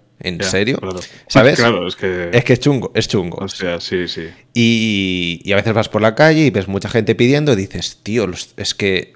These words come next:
Speaker 1: parece mobiliario urbano, es que parece que no estén allí".
Speaker 2: Sí, eso es,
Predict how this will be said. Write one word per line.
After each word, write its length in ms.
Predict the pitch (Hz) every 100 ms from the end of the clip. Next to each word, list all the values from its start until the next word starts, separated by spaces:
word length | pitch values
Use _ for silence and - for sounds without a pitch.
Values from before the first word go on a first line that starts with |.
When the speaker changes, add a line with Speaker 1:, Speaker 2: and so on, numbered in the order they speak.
| -
Speaker 1:
parece 300 | 95 92 110
mobiliario 580 | 117 110 98 95 92
urbano, 480 | 87 85 101 135 98
es 140 | 92 -
que 380 | 95 90 87 87 -
parece 220 | 98 92
que 40 | 117
no 60 |
estén 240 | 101 - 92
allí". 340 | 92 120 95 - - - -
Speaker 2:
Sí, 200 | - 107 85 87 92
eso 180 | 110 -
es, 160 | 139